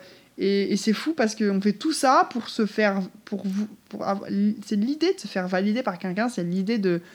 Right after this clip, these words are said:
de vouloir, euh, euh, que quelqu'un nous parle à gogo, et puis quand il nous parle plus, mais qu'est-ce qu'on fait,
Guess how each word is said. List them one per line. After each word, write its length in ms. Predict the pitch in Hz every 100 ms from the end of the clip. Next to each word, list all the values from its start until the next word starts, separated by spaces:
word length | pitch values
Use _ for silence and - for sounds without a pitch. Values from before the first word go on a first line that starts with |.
| - - _ -
de 80 |
vouloir, 680 | 151 156 190 196 214 233 220
euh, 360 | 175 160 156 160 - - _ _ -
euh, 560 | 107 117 147 156 147 87 62 58 - 65 60 58 - - - -
que 220 | 196 - -
quelqu'un 540 | 208 202 220 269 269
nous 180 | 202 214
parle 440 | 202 254 254 294 226
à 100 | 190
gogo, 300 | 202 196 311
et 80 |
puis 120 | 262 208
quand 140 | 262
il 80 | 302
nous 60 |
parle 180 | 285 196
plus, 160 | 175 302
mais 180 | 208 180
qu'est-ce 220 | - 240
qu'on 120 | 214
fait, 280 | 208 190 202